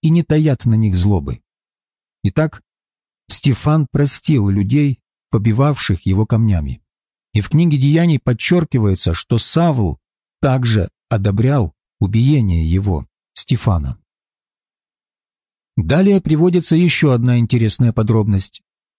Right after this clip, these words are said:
Стефана же погребли мужи благоговейные и сделали великий плач по нём.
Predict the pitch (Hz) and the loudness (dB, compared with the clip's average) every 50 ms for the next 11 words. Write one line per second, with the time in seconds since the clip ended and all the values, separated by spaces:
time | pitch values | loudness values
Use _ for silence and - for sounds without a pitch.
0 | _ _ - - - - 131 - - 175 185 190 185 151 151 160 - 160 147 135 | _ _ -10 -6 -4 -2 -2 0 0 2 2 2 2 2 0 -2 -2 -2 0 0
1 | 135 139 131 143 156 175 160 147 139 123 131 160 160 131 135 135 131 131 123 131 | 0 0 2 2 2 2 2 2 2 2 2 0 0 0 0 0 0 0 2 0
2 | 123 123 135 170 180 175 151 131 110 87 80 - - _ _ 131 120 104 101 127 | 0 2 2 2 2 2 2 2 0 0 -2 -4 -6 _ _ -2 -2 0 0 0
3 | 156 160 151 143 135 131 113 120 123 127 151 190 196 - 202 196 - - 175 180 | 0 2 2 2 2 2 2 0 0 2 2 0 0 0 -2 -2 0 0 0 0
4 | 165 131 - - - 120 123 123 110 85 71 65 | 0 0 -2 -2 -2 0 0 0 0 -2 -4 -6